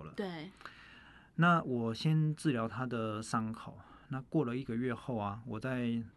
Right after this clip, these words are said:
Speaker 1: 做了，我在评估的过程中，我突然发现，
Speaker 2: 嗯。
Speaker 1: 哎，他的神经好像有感觉。
Speaker 2: 嗯。
Speaker 1: 所以我就跟这个主人讲说，哎，他好像有机会。
Speaker 2: 嗯。
Speaker 1: 那我们，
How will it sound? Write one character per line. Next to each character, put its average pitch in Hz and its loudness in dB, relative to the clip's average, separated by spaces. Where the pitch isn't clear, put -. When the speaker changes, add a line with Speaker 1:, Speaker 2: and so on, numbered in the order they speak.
Speaker 1:
做 127 -4
了， 104 -4
我 120 -4
在 147 2
评 135 -2
估 151 6
的 143 2
过 135 0
程 120 0
中， 127 0
我 101 -4
突 131 -2
然 117 6
发 123 0
现， 120 -2
Speaker 2:
嗯。 139 -2
Speaker 1:
哎， 180 2
他 - -2
的 156 4
神 123 0
经 147 0
好 92 -6
像 127 -2
有 104 -2
感 92 -10
觉。 - -14
Speaker 2:
嗯。 226 2
Speaker 1:
所 - 2
以 - 8
我 151 6
就 147 4
跟 160 6
这 156 8
个 151 8
主 127 2
人 107 0
讲 101 -2
说， 123 -4
哎， - -6
他 - -6
好 127 -2
像 123 -2
有 104 -4
机 113 -4
会。 120 -8
Speaker 2:
嗯。 185 0
Speaker 1:
那 190 2
我 127 0
们， 113 0